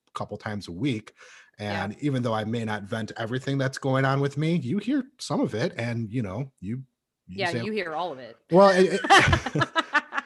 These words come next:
Speaker 1: And you'll say, "You know what? All right, cry it out, feel better," and then put something into action to fix it, right?
Speaker 2: Yeah, and that's, and that's really, like, that's really the balance that you're looking for. So I'm glad that, I'm glad that Chad brought that up to have, like, an accountability buddy, because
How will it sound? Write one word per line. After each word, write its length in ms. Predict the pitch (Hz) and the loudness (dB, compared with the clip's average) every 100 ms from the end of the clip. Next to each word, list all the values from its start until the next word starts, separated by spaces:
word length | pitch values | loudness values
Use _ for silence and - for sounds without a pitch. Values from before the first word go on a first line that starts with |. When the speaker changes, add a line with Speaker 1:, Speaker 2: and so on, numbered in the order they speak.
| - | 4
Speaker 1:
And 120 | 254 | 8
you'll 100 | 240 | 10
say, 160 | 233 214 | 10 8
"You 140 | 196 | 10
know 80 | 208 | 10
what? 220 | 190 214 | 10 8
All 120 | 175 | 8
right, 220 | 180 160 - | 6 4 2
cry 180 | 156 156 | 0 2
it 60 | |
out, 160 | 156 156 | 0 -2
feel 200 | - 156 | -2 0
better," 320 | 151 160 185 | 2 4 4
and 120 | 139 | 4
then 160 | 135 123 | 0 0
put 180 | - - | -2 0
something 260 | 151 135 151 | -2 -2 -2
into 200 | 143 143 | 0 2
action 320 | 139 151 170 | 2 0 -2
to 60 | 170 | -2
fix 280 | 254 - | -2 -4
it, 160 | - 82 | -10 -12
right? 360 | 95 113 196 208 - | -8 -4 -4 -6 -6
Speaker 2:
Yeah, 240 | 233 214 - | 0 2 2
and 160 | 254 | -2
that's, 260 | 285 330 349 | 0 -2 -2
and 120 | 254 247 | -4 -4
that's 200 | 262 240 | -4 -6
really, 340 | 247 240 220 | -6 -6 -6
like, 380 | 190 180 175 190 | -4 -6 -6 -6
that's 220 | 202 202 | -6 -6
really 200 | 208 220 | -6 -6
the 120 | 214 | -6
balance 500 | - 185 180 185 180 | -4 -2 -2 -4 -8
that 140 | - 170 | -10 -10
you're 120 | 170 | -10
looking 460 | 165 170 185 165 156 | -10 -10 -10 -12 -14
for. 200 | - 156 | -12 -12
So 140 | 160 180 | -10 -12
I'm 60 | |
glad 260 | 190 233 247 | -6 -4 -2
that, 240 | 214 - - | -6 -8 -16
I'm 100 | 180 | -8
glad 220 | 190 196 | -4 -4
that 120 | 185 | -6
Chad 220 | - 196 | -8 -8
brought 180 | 175 165 | -6 -8
that 120 | 165 147 | -8 -10
up 180 | 175 - | -10 -12
to 100 | 165 | -12
have, 200 | 170 160 | -10 -10
like, 200 | 160 160 | -12 -12
an 60 | |
accountability 640 | 151 190 185 160 165 170 160 | -14 -12 -12 -12 -12 -12 -12
buddy, 300 | 156 147 151 | -12 -12 -14
because 640 | 160 160 180 180 170 170 | -14 -12 -10 -8 -10 -12